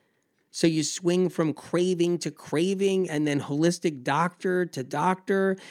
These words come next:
And guess what you get told there when you go to your holistic doctor? You know, God bless them, but you get told, "Get off of fruit.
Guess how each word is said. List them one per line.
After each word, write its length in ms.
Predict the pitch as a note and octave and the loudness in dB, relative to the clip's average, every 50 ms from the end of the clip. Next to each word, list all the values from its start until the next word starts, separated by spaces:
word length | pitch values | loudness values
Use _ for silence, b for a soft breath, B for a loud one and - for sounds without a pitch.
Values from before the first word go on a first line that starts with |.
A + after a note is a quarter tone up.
| B B | B B
And 300 | - D#3+ D#3 D#3 D#3 D3 | -2 0 2 2 2 2
guess 220 | D#3 E3+ F3+ - | 2 0 2 2
what 100 | F#3 F3 | 0 0
you 80 | E3+ E3+ | 2 2
get 160 | F3 F3+ E3+ | 0 0 0
told 260 | - F3+ F3 F3 F3 | 2 0 2 2 2
there 180 | E3 G3 C4+ C4+ | 2 2 2 2
when 140 | F#3 D3+ C#3+ | 2 2 2
you 60 | C3+ | 2
go 80 | C#3+ C#3+ | 2 2
to 60 | D3 | 2
your 120 | C#3+ D3 | 2 2
holistic 320 | D3 D#3+ D#3 - - E3 D#3+ | 0 0 -2 -2 -4 -4 -2
doctor? 640 | D#3+ E3 G#3 E4 D#4 - - C3 B2 A#2+ C#3 C#3+ - _ _ _ _ _ _ _ _ _ _ _ | 0 0 0 0 -2 -2 -2 -2 0 -2 -4 -6 -10 _ _ _ _ _ _ _ _ _ _ _
You 60 | - F#3 | 0 2
know, 160 | F3 F3+ F#3+ | 2 2 0
God 260 | F3+ D#3 E3 F3+ F3 | 0 0 0 0 2
bless 240 | F#3 G#3 B3+ C4 - | 2 2 0 0 0
them, 260 | - E3+ F3 F#3+ G#3 - _ _ | -2 -2 -2 -2 -4 -8 _ _
but 80 | D#3 | 0
you 80 | E3 E3+ | 0 2
get 180 | E3 F#3 F3+ F#3 | 2 0 0 0
told, 360 | - - F#3 F#3 F#3+ F3+ - _ _ _ _ _ _ _ _ _ _ _ | 0 0 2 2 2 -2 -4 _ _ _ _ _ _ _ _ _ _ _
"Get 180 | - D3+ D3 C#3+ | -2 0 0 0
off 220 | C#3+ D3 E3 E3 | 0 -2 -2 -2
of 100 | - F#3+ | -2 -4
fruit. 400 | F#3+ - E4 D#4 A#3 D3+ - - | -2 0 0 0 0 0 -2 -8